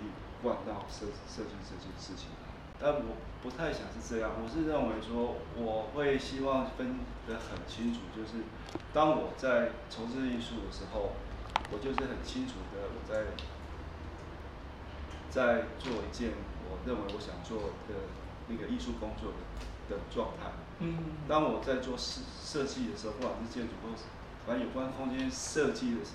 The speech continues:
Speaker 1: 候，我还是本着做设计这件事情在做设计。
Speaker 2: 是。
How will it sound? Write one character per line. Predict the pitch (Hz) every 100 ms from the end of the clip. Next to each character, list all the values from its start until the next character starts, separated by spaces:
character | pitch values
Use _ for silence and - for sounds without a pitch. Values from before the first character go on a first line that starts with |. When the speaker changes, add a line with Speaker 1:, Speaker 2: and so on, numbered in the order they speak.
| 95
Speaker 1:
候， | 113 - - - - - - -
我 | 101
还 | 113
是 | 117 131 120 117 -
本 | 98 98
着 | 101 -
做 | 123
设 | 117 - 131
计 | - 117
这 | - 117
件 | 117 104
事 | -
情 | 95 87 -
在 | -
做 | -
设 | 202 185
计。 | - - - - -
Speaker 2:
是。 | -